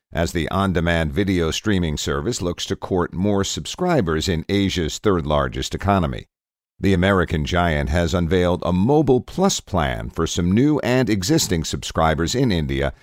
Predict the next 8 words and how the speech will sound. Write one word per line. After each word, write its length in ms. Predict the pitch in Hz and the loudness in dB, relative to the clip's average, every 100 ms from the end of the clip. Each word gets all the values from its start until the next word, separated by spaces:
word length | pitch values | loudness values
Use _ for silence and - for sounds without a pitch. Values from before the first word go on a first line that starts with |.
| _ - | _ -4
that 220 | 92 90 | 0 0
delivers 420 | 85 98 82 85 | 2 2 2 0
streaming 580 | - - 180 175 98 98 | -2 0 4 4 4 2
in 240 | 85 85 | 0 -2
high-definition 1080 | - - 110 113 101 92 101 123 131 104 104 - | -2 -2 0 2 2 2 2 2 2 0 -4 -2
H 280 | 95 95 - | -2 -2 -2
D 180 | 90 | -2
quality 640 | 82 - 131 110 67 76 | -2 0 2 2 2 -2